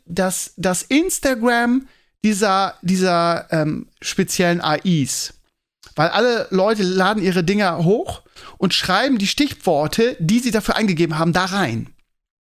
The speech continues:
Das heißt, du, du gibst erstmal ein, was weiß ich, Arthas Menethil, und dann siehst du tausend Arthas-Bilder und dann guckst du dir an, was dir am besten gefällt und dann nimmst du die Stichpunkte und, ähm,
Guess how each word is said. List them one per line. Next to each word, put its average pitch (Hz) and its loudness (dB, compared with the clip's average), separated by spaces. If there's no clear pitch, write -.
Das 143 -2
heißt, 175 -2
du, 180 2
du - -6
gibst 175 0
erstmal 180 0
ein, 180 2
was 175 -2
weiß 160 -2
ich, 143 -4
Arthas 175 -4
Menethil, 175 0
und 135 2
dann 143 0
siehst 185 -4
du - -14
tausend 240 0
Arthas-Bilder 170 -2
und 190 0
dann 190 2
guckst 285 -2
du 262 0
dir 202 0
an, 262 0
was 269 -2
dir - 0
am 185 -2
besten 277 0
gefällt 240 0
und 196 0
dann 220 4
nimmst 277 0
du 233 0
die 202 2
Stichpunkte 214 0
und, 226 -2
ähm, 214 0